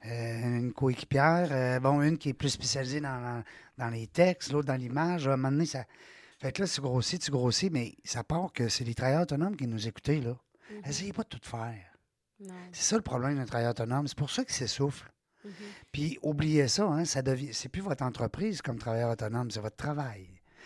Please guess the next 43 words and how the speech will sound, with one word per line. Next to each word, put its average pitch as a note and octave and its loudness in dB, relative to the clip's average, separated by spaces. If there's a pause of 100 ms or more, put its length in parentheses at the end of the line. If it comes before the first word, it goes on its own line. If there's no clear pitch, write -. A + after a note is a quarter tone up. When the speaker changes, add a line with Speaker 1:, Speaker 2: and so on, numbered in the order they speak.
(280)
Speaker 1:
Donc, B2 -2
vous B2 -6
devenez A#2+ 0
un C3 0
employé. D3 -2 (360)
Speaker 2:
Mm. G#3+ -12 (480)
Speaker 1:
Fait B2 -6
que G2+ -14
moi, D3 4
je E3 0
dis - -8
souvent, C3 0
puis G#2+ -4
moi, D#3 4
je C3+ 0
le A2+ -2
suis - -2
encore, A3 -2
travailleur A#2+ -4
autonome. B2 -4
J'ai A2+ -6
été C#3+ -10
entrepre-, A2+ -12 (360)
entre-, A2+ -8 (200)
je A2+ -6
veux A#2 -4
dire, B2+ 0
j'ai A#2 -6
déjà A2+ -4
eu D3 0
soixante-dix B2 -4
employés, A#2 -4
mais A#2+ -10 (640)
présentement, F3 4
j'ai A2 -2
juste D3+ 0
des C#3 2
sous-traitants, C3 -2
moi. E3+ 0 (340)
Speaker 2:
Mhm. A3+ -12 (100)
Speaker 1:
J'ai A#2+ -6
aucun E3+ 2
employé. D#3+ 2